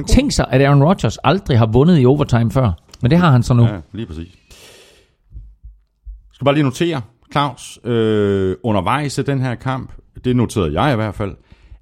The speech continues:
Speaker 1: at der kunne man høre hjemmepublikummet, de buede af Green Bay Packers på angrebet, simpelthen fordi de ikke kunne få det til at fungere.
Speaker 2: Det er et meget forventningsfuldt publikum,
Speaker 1: Ja, det
Speaker 2: men det er
Speaker 1: må man
Speaker 2: ikke
Speaker 1: sige.
Speaker 2: det, man forventer
Speaker 1: Nej.
Speaker 2: af, af, af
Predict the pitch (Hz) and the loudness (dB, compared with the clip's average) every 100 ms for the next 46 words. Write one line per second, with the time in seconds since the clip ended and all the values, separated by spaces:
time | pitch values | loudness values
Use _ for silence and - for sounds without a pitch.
0 | - 98 135 135 120 90 95 175 147 - | -10 -4 0 2 0 0 -2 -2 -6 -6
1 | 101 98 85 120 101 90 123 185 147 - | -4 -4 -4 -6 -4 -2 -2 -4 -6 -12
2 | _ _ _ _ _ _ _ _ _ _ | _ _ _ _ _ _ _ _ _ _
3 | 113 120 139 127 113 123 131 120 - _ | -2 2 2 2 -2 -4 -6 -10 -16 _
4 | _ _ _ _ _ _ 143 - 117 - | _ _ _ _ _ _ -2 0 -2 -2
5 | 131 90 82 76 _ _ - - 123 117 | -6 -8 -10 -12 _ _ -10 -2 0 0
6 | - 98 107 87 90 - - 78 - 120 | -2 -6 -4 -4 -6 -8 -8 -8 -8 -10
7 | - 76 87 117 - - - - - - | -8 -8 -8 -10 -12 -18 -20 -20 -20 -20
8 | - - - - 113 117 101 110 - 107 | -20 -20 -12 -2 0 0 2 2 2 0
9 | 98 98 98 113 123 - 101 113 123 104 | 2 2 0 2 0 0 -2 0 0 -4
10 | 92 - 110 - 120 - - 90 90 95 | -4 -2 -2 0 -2 -2 -2 0 0 0
11 | 107 107 113 - 131 120 95 101 123 120 | 2 0 0 2 4 4 2 2 2 2
12 | 95 85 85 110 104 113 107 98 110 | 0 -2 0 2 2 2 0 0 -2